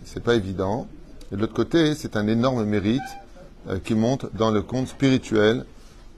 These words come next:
de ces parents-là. Que Dieu les bénisse, et bémet, euh, Kol Am Israël. On est le huit du mois. Je rappelle pour ceux qui peuvent, le dix, on doit payer l'Avrechim, donc dimanche matin,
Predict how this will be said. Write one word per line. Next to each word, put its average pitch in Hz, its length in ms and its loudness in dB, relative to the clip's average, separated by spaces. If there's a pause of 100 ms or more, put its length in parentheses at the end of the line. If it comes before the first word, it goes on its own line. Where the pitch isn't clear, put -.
de 113 360 4 (380)
ces - 140 -2
parents-là. 95 480 -2
Que 107 60 -6
Dieu 104 160 0
les 110 120 4
bénisse, 107 520 0 (560)
et 98 60 -4
bémet, 104 340 2 (200)
euh, 95 400 2 (280)
Kol 123 140 4
Am 123 100 2
Israël. 107 540 2 (140)
On 104 100 -2
est 117 60 2
le 110 80 2
huit 123 160 0
du 113 140 -4
mois. 113 360 2 (580)
Je 107 60 -10
rappelle 104 280 -2
pour 110 120 -8
ceux 143 140 -4
qui 117 140 -4
peuvent, 123 380 6 (720)
le 104 80 -2
dix, 113 300 0
on 107 60 -4
doit 104 120 0
payer 113 200 4
l'Avrechim, 107 680 0
donc 101 220 -4
dimanche 113 340 -2
matin, 117 440 0